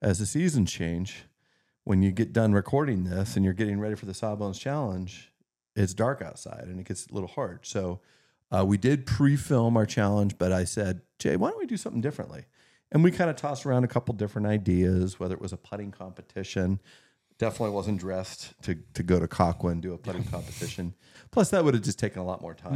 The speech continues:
Speaker 2: Mm-hmm.
Speaker 1: It would have been a cool thing, and maybe we'll do it
Speaker 2: Yeah.
Speaker 1: sometime. We definitely have to play golf. But, um, again, both liking hunting and stuff, I was like, "Well, what we could do, we go to my parents' house and we could shoot a bow or a gun or something like that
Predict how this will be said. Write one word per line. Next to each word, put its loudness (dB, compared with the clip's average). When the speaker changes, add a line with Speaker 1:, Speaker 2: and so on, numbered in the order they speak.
Speaker 2:
Mm-hmm. 4
Speaker 1:
It -4
would 8
have 8
been -6
a -20
cool -6
thing, -2
and -2
maybe -2
we'll -6
do -2
it -10
Speaker 2:
Yeah. 0
Speaker 1:
sometime. 0
We -4
definitely 0
have -12
to -20
play -8
golf. -4
But, 4
um, 2
again, 2
both 0
liking 0
hunting -4
and -2
stuff, -4
I -6
was -2
like, -6
"Well, -10
what -4
we -6
could -8
do, -2
we -2
go -2
to -4
my -4
parents' -8
house -12
and -4
we -4
could -4
shoot 2
a -2
bow 2
or -4
a -8
gun 4
or 0
something -8
like -10
that -8